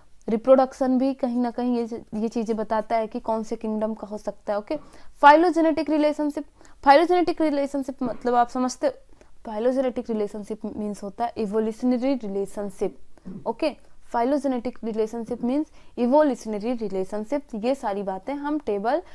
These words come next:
टू पॉइंट वन में अभी, अभी just पढ़ के आ रहे हैं,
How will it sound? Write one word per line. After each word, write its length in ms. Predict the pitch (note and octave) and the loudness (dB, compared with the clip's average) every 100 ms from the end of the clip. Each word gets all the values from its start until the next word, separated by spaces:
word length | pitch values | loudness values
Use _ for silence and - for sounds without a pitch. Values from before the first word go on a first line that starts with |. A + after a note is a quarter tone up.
| - - | -20 -6
टू 120 | C#4+ C#4+ | -2 0
पॉइंट 340 | A#3 G#3+ G#3 - | 0 -4 -4 -4
वन 120 | G3 | -4
में 240 | G3+ C4+ - | -4 -8 -6
अभी, 360 | G#3 G3 C4+ A#3 | -4 0 0 0
अभी 240 | F3+ G#3 | -2 -6
just 260 | G3 A3 - - | -6 -10 -10 -12
पढ़ 120 | G3+ | -12
के 240 | G3 - B3 - | -10 -10 -10 -10
आ 160 | F3+ | -12
रहे 120 | F3+ | -12
हैं, 120 | G3 | -16